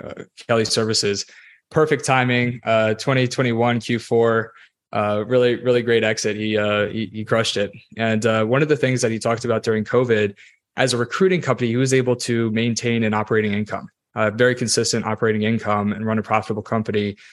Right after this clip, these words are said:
through a <laughs> incredibly difficult time where a lot of companies similar to ours went out of business, uh, or sold for pennies on the dollar, right? So it wasn't really successful acquisitions, like, they couldn't make <laughs> payroll,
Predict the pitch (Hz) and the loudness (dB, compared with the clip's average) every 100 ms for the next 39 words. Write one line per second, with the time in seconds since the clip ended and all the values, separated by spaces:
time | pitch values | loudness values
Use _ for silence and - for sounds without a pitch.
0 | _ - 127 110 107 - _ 113 110 107 | _ -2 2 2 0 -2 _ 0 2 0
1 | 107 - - - 127 - 131 131 131 117 | -4 -8 -10 -6 -6 0 2 4 2 2
2 | 110 110 101 107 104 104 - - - _ | 0 -4 0 -2 0 -2 -6 -20 -20 _
3 | 117 120 127 131 127 120 110 110 110 107 | 2 4 2 2 0 0 -2 0 0 0
4 | 113 104 104 104 104 110 107 104 101 107 | 0 0 2 2 0 -2 -2 0 0 -2
5 | 90 87 - - _ _ _ _ _ - | -4 -6 -6 -8 _ _ _ _ _ -4
6 | 104 104 117 113 - 117 113 110 - 113 | -2 0 0 2 2 2 2 -4 -4 -2
7 | 107 104 98 98 104 98 104 - 104 104 | -2 -2 -2 -2 -4 -6 -10 -4 0 2
8 | 104 - 107 104 107 101 104 101 101 98 | 2 0 0 2 0 0 0 0 0 -4
9 | - 110 - 113 - 104 101 101 98 104 | -4 0 0 0 0 -2 -2 -6 -4 -6
10 | 104 101 107 98 104 98 98 110 113 - | -6 -6 -8 -6 -6 -6 -6 -4 -4 -4
11 | - | -4